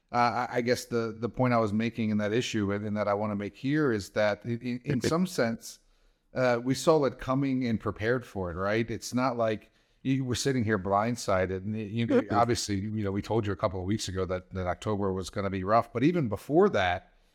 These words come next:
Speaker 1: um, you know, going back to, to, to late twenty twenty-one for me, you know, getting out of the energy trade and in twenty twenty-two getting really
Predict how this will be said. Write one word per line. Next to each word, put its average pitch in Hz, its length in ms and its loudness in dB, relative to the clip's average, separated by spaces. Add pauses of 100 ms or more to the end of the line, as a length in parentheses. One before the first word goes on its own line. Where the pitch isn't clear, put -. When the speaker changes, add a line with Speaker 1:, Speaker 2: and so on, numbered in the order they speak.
(160)
Speaker 1:
um, 110 280 0
you 143 100 0
know, 110 140 2
going 127 320 2
back 117 360 2
to, 104 440 -2 (120)
to, 107 320 -2
to - 120 -4
late 123 280 0
twenty 120 280 0
twenty-one 113 600 0
for 104 180 -6
me, 120 220 2
you 113 280 -2
know, 101 240 -6 (180)
getting 110 260 0
out 107 160 0
of 107 80 -4
the 104 160 -2
energy 104 320 -2
trade 107 420 0
and 101 140 -2
in 98 100 -4
twenty 117 280 0
twenty-two 113 480 -4
getting 104 320 -2
really 110 300 -2